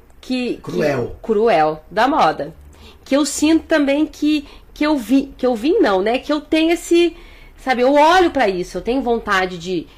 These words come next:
Speaker 1: de olhar, de mudar isso, né? Dentro da minha realidade, né? Todo mundo que faz roupa, que vende roupa, tá ali, né? Co-, né? Olha que lindo! É, é, estimulando o consumo,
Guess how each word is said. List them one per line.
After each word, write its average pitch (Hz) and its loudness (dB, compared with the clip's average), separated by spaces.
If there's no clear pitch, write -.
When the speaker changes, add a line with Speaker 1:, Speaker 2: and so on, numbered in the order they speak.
Speaker 1:
de 196 -8
olhar, 202 -2
de 185 -6
mudar 330 0
isso, 214 -4
né? 254 -4
Dentro 196 -6
da 214 -2
minha 214 -2
realidade, 294 -2
né? 240 -2
Todo 302 -2
mundo 277 -2
que - -12
faz 190 -4
roupa, 196 -2
que 190 -6
vende 185 -2
roupa, 180 2
tá 220 -4
ali, 285 -2
né? 285 0
Co-, 302 2
né? 277 4
Olha 302 4
que 370 0
lindo! 311 2
É, 202 0
é, - -2
estimulando 320 4
o 415 6
consumo, 311 4